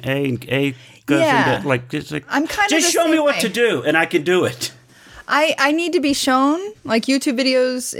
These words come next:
Speaker 2: with instructions, great. And then if I have the instructions to follow along when I go to do it myself, it's
Speaker 1: Mm-hmm.
Speaker 2: kind of the safety net.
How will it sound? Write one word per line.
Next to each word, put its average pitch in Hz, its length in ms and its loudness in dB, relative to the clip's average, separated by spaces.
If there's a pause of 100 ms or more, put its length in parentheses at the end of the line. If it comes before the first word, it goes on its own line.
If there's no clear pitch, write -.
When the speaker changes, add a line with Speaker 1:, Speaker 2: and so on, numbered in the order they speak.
(100)
Speaker 2:
with 240 140 2
instructions, 233 580 -2
great. 220 540 -2 (320)
And 254 160 2
then 359 100 2
if 427 140 -4
I 302 80 2
have 254 500 2
the 214 340 -2
instructions 247 840 -2
to 202 180 0
follow 220 520 2
along 208 520 -2 (260)
when 208 160 -4
I 196 80 -2
go 208 260 0
to 247 120 2
do 277 140 0
it 247 80 -2
myself, 285 520 0
it's - 140 0
Speaker 1:
Mm-hmm. - 80 2
Speaker 2:
kind 233 100 2
of 202 80 -4
the 185 80 -4
safety 196 460 -2
net. 175 400 -10